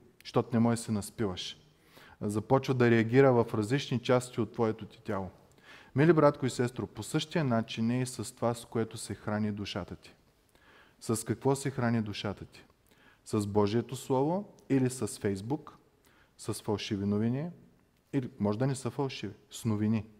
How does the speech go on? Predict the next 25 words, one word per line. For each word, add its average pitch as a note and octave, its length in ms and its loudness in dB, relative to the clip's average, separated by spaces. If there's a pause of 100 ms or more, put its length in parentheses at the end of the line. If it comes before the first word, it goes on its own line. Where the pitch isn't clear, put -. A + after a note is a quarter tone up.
(580)
които A#2+ 460 0 (200)
сеят - 720 -4
омраза. G#2 500 -4 (3000)
Защото C3 480 2
ако B2+ 180 -2
сърцето B2 560 -4
ти C3+ 200 -4
е B2+ 80 0
болно A2 680 0
заради G#2 400 -2
омразата, G2+ 760 -4 (380)
то A#2+ 140 2
и A#2 60 2
душата A2+ 460 -4
ти - 180 -6
е G#2+ 80 0
болна, G#2+ 440 -2
и C3 40 -2
духът B2+ 340 -6
ти C#3 120 -4
е A2 60 0
болен, A2 500 -4
и D3+ 60 -4
си - 180 -6
унил. F3 460 2